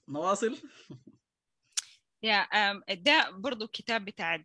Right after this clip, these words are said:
Speaker 2: بريني براون، ال-، اللي هو ال-، ال-، ال-، تيد توك اللي هي عملته عن ال vulnerability. بعده كتبت الكتاب ده، هو اسمه The Gift of، آه، Imperfection،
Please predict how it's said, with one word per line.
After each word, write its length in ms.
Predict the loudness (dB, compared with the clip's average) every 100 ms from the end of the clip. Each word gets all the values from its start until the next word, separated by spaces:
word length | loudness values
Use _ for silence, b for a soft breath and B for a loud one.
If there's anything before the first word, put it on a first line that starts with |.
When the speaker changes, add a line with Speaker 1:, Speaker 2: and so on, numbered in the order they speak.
| -8
Speaker 2:
بريني 460 | -8 -4 -4 -6 -4
براون، 240 | -2 -2 -6
ال-، 160 | -6 -6
اللي 260 | -6 -8
هو 140 | -8 -6
ال-، 200 | -4 -4
ال-، 460 | -6 -6 -8 -8
ال-، 280 | -8 -8 -8
تيد 160 | -4 -4
توك 420 | -4 -8 -8 -8
اللي 200 | -6 -2
هي 40 |
عملته 680 | -2 -2 -6 -8 -10 -14 -12
عن 340 | -10 -10 -8 -8
ال 160 | -8
vulnerability. 800 | -10 -10 -8 -8 -6 -6 -8 -10
بعده 340 | -4 -4 -4 -12
كتبت 420 | -14 -14 -14 -14
الكتاب 460 | -14 -10 -8 -8
ده، 140 | -10 -12
هو 160 | -12 -8
اسمه 400 | -6 -6 -8 -10
The 100 | -8
Gift 400 | -8 -10 -12 -16
of، 360 | -16 -18 -12 -6
آه، 120 | -6
Imperfection، 760 | -4 -8 -8 -12 -10 -6 -6